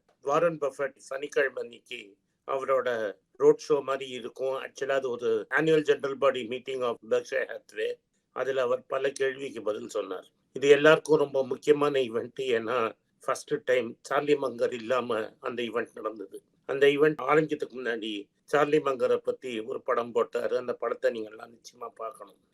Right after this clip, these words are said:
நடுவுல ஒரு வாட்டி கிரே கேப்ல திரும்பி பார்த்து, "சார்லி" அப்படின்னு சொன்னும்போது கூட்டமே ஒரு ஒரே கிளாப் அடிச்சு thunderous applause இருந்தது. For the first time,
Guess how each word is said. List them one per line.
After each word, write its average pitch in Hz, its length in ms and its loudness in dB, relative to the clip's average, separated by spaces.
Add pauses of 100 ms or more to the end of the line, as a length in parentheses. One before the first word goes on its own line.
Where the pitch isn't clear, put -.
(180)
நடுவுல 147 420 6
ஒரு 123 140 -4
வாட்டி 120 540 -2 (260)
கிரே 143 220 6
கேப்ல 147 540 4
திரும்பி 131 300 -6
பார்த்து, 107 640 -4 (600)
"சார்லி" 127 540 -4
அப்படின்னு 131 460 0
சொன்னும்போது 113 580 0
கூட்டமே 120 760 -2 (120)
ஒரு 131 240 0
ஒரே 147 400 10
கிளாப் 135 260 -2
அடிச்சு 127 420 -6 (140)
thunderous 143 400 -4
applause 120 460 -6
இருந்தது. 110 360 -10 (320)
For 147 180 -2
the 139 60 -2
first 147 340 -4
time, 131 340 2